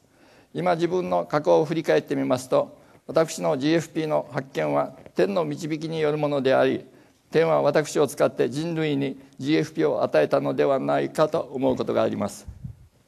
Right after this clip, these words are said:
私は千九百二十八年に京都府福知山で生まれました。五歳まで福知山にいましたが、父が軍人であったために、その後、佐世保、満州、大阪、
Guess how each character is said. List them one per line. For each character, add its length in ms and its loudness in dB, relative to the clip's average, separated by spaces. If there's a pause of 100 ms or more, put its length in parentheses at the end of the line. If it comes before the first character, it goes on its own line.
(600)
私 420 0
は 140 2
千 240 -2
九 180 2
百 180 0
二 140 -2
十 160 2
八 220 -2
年 240 -2
に 200 -6 (320)
京 160 4
都 140 4
府 240 -2 (240)
福 220 -8
知 80 -2
山 180 4
で 140 2
生 80 0
ま 100 4
れ 80 0
ま 100 0
し 100 -12
た。 180 -8 (600)
五 120 2
歳 200 6
ま 120 2
で 260 -2 (220)
福 180 -8
知 80 -2
山 200 0
に 200 -6
い 60 -4
ま 100 2
し 80 -4
た 140 -2
が、 240 0 (340)
父 240 -10
が 180 0
軍 220 -2
人 220 -4
で 80 4
あ 40 6
っ 60 0
た 140 2
た 80 2
め 120 0
に、 300 -6 (480)
そ 160 -2
の 140 6
後、 360 2
佐 220 0
世 80 2
保、 360 -2 (800)
満 220 4
州、 280 -4 (140)
大 140 4
阪、 400 0